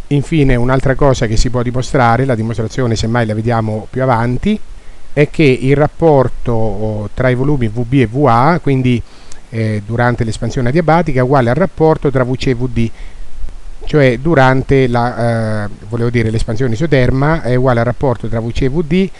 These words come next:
il rapporto dei volumi durante l'altra, eh, isoterma di compressione. Dal punto di vista intuitivo, oh, questo vuol dire che se per esempio il gas, eh, si espande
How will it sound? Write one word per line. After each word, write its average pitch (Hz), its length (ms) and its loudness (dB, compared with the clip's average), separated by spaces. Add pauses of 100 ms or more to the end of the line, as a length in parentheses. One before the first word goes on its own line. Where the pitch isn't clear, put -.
(280)
il 127 100 -2
rapporto 131 360 -2
dei 143 100 2
volumi 143 280 0
durante 127 360 0
l'altra, 120 640 0
eh, 110 220 4
isoterma 113 520 0
di 110 100 -2
compressione. 101 800 -2 (440)
Dal 120 200 0
punto 156 260 0
di 139 80 2
vista 147 240 2
intuitivo, 135 580 0
oh, 127 460 2
questo 139 260 2
vuol 127 160 2
dire 131 240 2
che 120 120 0
se 123 120 -2
per 127 140 -2
esempio 151 720 2
il 131 240 -4
gas, 135 540 -2
eh, 117 500 0
si - 140 -2
espande 139 800 2